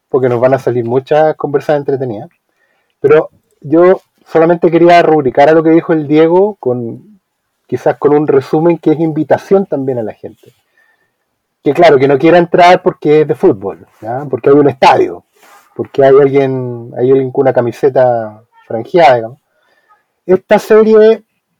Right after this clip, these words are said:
tiene el mismo poder convocador que tiene Slam Dunk para el que nunca había tocado un balón de básquetbol.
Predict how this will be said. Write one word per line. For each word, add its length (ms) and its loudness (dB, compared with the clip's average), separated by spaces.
tiene 220 2
el 80 2
mismo 380 -2
poder 480 2
convocador 840 0
que 120 -2
tiene 460 2
Slam 460 -2
Dunk 340 0
para 160 0
el 120 -4
que 140 -6
nunca 340 -4
había 180 2
tocado 220 -2
un 100 -10
balón 260 -4
de 80 -2
básquetbol. 440 -8